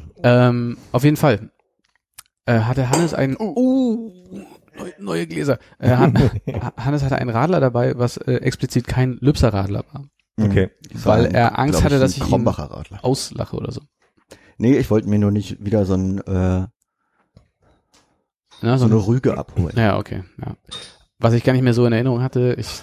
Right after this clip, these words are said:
Speaker 1: glaube, es war bei mir eher liebevoll gemeint, dich, äh, zu warnen und zu
Speaker 2: Wahrscheinlich.
Speaker 1: beschützen vor schlechtem Bier.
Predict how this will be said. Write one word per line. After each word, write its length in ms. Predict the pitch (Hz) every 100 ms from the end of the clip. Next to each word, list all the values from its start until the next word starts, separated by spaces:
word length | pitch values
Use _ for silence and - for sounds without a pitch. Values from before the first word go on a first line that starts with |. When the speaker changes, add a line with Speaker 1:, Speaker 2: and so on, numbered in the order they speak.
| - -
Speaker 1:
glaube, 200 | 110 117
es 80 |
war 80 | 123
bei 100 | 117
mir 200 | 113 117
eher 160 | 117 110
liebevoll 460 | 113 143 143 127
gemeint, 520 | 120 113 110 110 113 -
dich, 240 | - -
äh, 240 | 110 101
zu 260 | 113 - 107
warnen 240 | 101 123
und 60 | 127
zu 20 | 104
Speaker 2:
Wahrscheinlich. 280 | - - -
Speaker 1:
beschützen 460 | 120 - 107 107 -
vor 420 | - 104 101 117 _ _ - - - - - - _
schlechtem 300 | - 104 104
Bier. 160 | 101